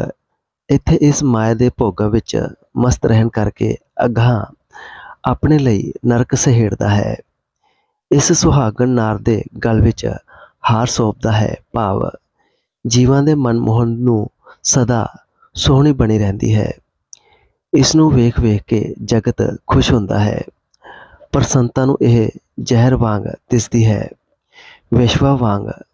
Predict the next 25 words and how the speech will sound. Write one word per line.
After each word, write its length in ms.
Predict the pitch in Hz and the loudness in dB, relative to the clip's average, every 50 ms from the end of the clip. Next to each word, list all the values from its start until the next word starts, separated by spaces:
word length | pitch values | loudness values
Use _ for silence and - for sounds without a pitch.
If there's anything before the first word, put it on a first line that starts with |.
| _ _ | _ _
ਸਦਾ 600 | - - - 131 117 107 117 107 - - - _ _ _ _ _ _ _ _ _ _ _ _ _ - | -8 -4 -2 -2 0 0 -2 -2 -4 -6 -8 _ _ _ _ _ _ _ _ _ _ _ _ _ -6
ਸ਼ਿੰਗਾਰ 460 | - - 139 127 120 120 117 117 123 | -2 0 0 2 2 2 0 0 0
ਕਰੀ 240 | - 127 117 117 107 | 0 0 0 2 2
ਰੱਖਦੀ 420 | 110 101 101 - - - 113 110 | 0 -2 -4 -4 -2 0 0 2
ਹੈ। 180 | 107 - - - - _ _ _ _ _ _ _ _ _ _ _ - - - - - - - - | 0 0 -2 -6 -10 _ _ _ _ _ _ _ _ _ _ _ -20 -20 -20 -20 -20 -10 -4 -2
ਪਰ 80 | 143 127 | -2 -2
ਸੰਤਾਂ 480 | - - 139 127 123 - - 135 139 | 0 0 0 0 0 0 0 0 0
ਦੀ 100 | 135 151 | 2 0
ਫਿਟਕਾਰੀ 560 | 143 - - - - - - 110 110 113 117 | 0 0 -2 -2 -2 -2 -2 -2 0 2 2
ਹੋਈ 280 | 113 123 113 107 - - - - _ - | 2 2 2 0 0 -2 -6 -10 _ -4
ਵਿਚਾਰੀ 480 | - 120 - 127 117 113 107 110 117 - - _ _ | -4 -2 0 0 0 0 0 0 -2 -4 -6 _ _
ਸੰਤਾਂ 500 | - - - - 120 117 110 - 123 120 | -14 -6 -2 -2 0 0 0 -2 -2 -2
ਤੋਂ 340 | 113 - 113 110 - - - _ - | 0 0 0 0 -2 -6 -8 _ -4
ਪਰੇ 220 | - 120 127 127 | -2 0 0 0
ਪਰੇ 260 | - - 120 110 110 107 | 0 0 0 2 2 2
ਹੀ 340 | 113 120 123 110 - - - - | 2 2 2 0 -2 -4 -2 -2
ਫਿਰਦੀ 420 | 123 117 - - 113 107 107 107 | 0 0 0 0 0 2 2 2
ਹੈ। 160 | 104 - - - - _ _ _ _ _ _ _ _ - - - - - - - - - _ - - | 0 0 -4 -8 -10 _ _ _ _ _ _ _ _ -20 -20 -20 -20 -20 -20 -20 -20 -20 _ 0 2
ਇਹ 160 | 147 143 151 | 4 4 4
ਮਾਇਆ 320 | 151 139 120 113 113 113 | 4 2 2 2 0 0
ਭੱਜ 300 | 117 - - 120 107 - | 0 -2 -2 -2 -4 -4
ਕੇ 240 | 104 - 113 107 - - - - | -4 -4 -2 -2 -2 -4 -8 -14
ਸੰਤਾਂ 540 | - - - - 131 120 117 117 - 135 135 | -16 -8 -4 -2 0 0 0 0 -2 0 0
ਦੇ 140 | 131 143 139 | 2 2 2
ਲੜ 280 | 127 113 101 98 - | 2 2 0 -2 -4